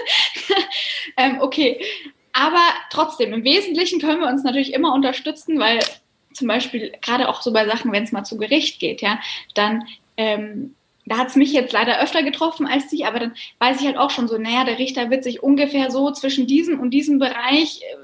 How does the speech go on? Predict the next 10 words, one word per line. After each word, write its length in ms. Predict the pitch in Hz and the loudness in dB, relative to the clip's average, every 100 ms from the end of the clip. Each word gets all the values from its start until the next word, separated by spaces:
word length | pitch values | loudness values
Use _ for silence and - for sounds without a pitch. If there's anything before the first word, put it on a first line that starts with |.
| 285 | -10
wird 360 | 247 302 311 - | -2 -2 -2 -4
irgendwo 440 | 294 311 294 330 | 0 2 4 2
das 160 | 285 311 | 2 2
Outcome 480 | 269 302 302 269 247 | 4 2 2 0 0
dann 240 | 233 233 | 0 -2
sein. 360 | 220 247 330 392 - - - _ _ _ _ _ - | 0 2 2 0 -12 -16 -20 _ _ _ _ _ 0
Ähm, 680 | 277 254 254 262 269 - _ _ _ _ _ _ _ _ _ | 2 2 2 2 2 0 _ _ _ _ _ _ _ _ _
und 140 | 247 | 0
so, 160 | 226 196 | 0 -2
also 280 | - 214 | -2 -4